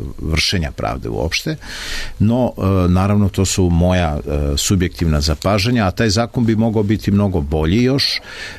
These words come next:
E, mi advokati jako prigovaramo o jednakosti oružja, što u stvari znači da prigovaramo da,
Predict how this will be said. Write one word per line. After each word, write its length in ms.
E, 40
mi 320
advokati 500
jako 260
prigovaramo 640
o 60
jednakosti 640
oružja, 540
što 300
u 120
stvari 440
znači 400
da 100
prigovaramo 800
da, 340